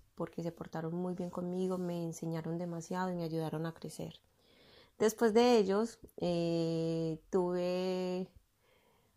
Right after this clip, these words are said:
por ejemplo, una jefa que vivía todo el tiempo humillando al esposo porque había entrado en bancarrota.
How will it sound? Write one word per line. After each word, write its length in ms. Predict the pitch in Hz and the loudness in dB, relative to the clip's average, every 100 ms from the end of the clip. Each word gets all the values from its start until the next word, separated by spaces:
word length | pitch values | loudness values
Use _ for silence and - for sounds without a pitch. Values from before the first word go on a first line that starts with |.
| _ _ _ _ _ | _ _ _ _ _
por 140 | 202 | 0
ejemplo, 280 | 190 185 170 | 2 0 0
una 160 | 180 185 | -2 0
jefa 380 | 190 185 190 185 | 0 0 0 -4
que 640 | - 170 165 160 160 160 - _ _ _ _ _ _ _ _ _ _ - | -2 -2 0 0 -2 -4 -8 _ _ _ _ _ _ _ _ _ _ -2
vivía 380 | 190 180 175 | 2 4 4
todo 120 | 175 175 | 4 0
el 80 | |
tiempo 600 | 175 190 180 185 180 180 175 | 2 2 2 0 2 2 2
humillando 520 | 170 160 160 156 165 | 2 2 0 0 0
al 80 | 175 | -2
esposo 360 | 175 170 165 | -4 -6 -6
porque 240 | 175 170 175 | -6 -4 -2
había 100 | 160 | -2
entrado 240 | 160 165 | -2 -2
en 80 | 170 | 0
bancarrota. 840 | 170 165 156 160 165 165 185 185 | -2 -4 -6 -6 -8 -6 -8 -8